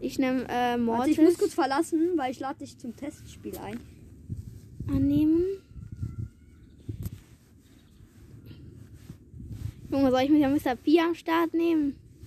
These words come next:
Speaker 1: Schade.
Speaker 2: Oh mein Gott, Junge. Ich muss so hart gegen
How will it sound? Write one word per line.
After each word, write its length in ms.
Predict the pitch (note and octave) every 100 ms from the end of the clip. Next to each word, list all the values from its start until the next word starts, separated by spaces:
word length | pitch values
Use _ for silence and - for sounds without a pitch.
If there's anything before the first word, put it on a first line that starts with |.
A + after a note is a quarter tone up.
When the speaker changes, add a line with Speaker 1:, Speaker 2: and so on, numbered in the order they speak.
| - - - - - - - - - - - - - - - - - - - - -
Speaker 1:
Schade. 360 | - D4 C4 C#4 - - - - - - - - - - - - - _ - -
Speaker 2:
Oh 120 | A#3+ D4
mein 220 | C4+ C#4 -
Gott, 140 | - G#3 G#3
Junge. 340 | G#3+ G#3+ A3+ - _ - - - - - - - - - - -
Ich 100 | -
muss 180 | G#3 G#3+
so 140 | G#3+ F#3+
hart 140 | F#3+ -
gegen 160 | - G2+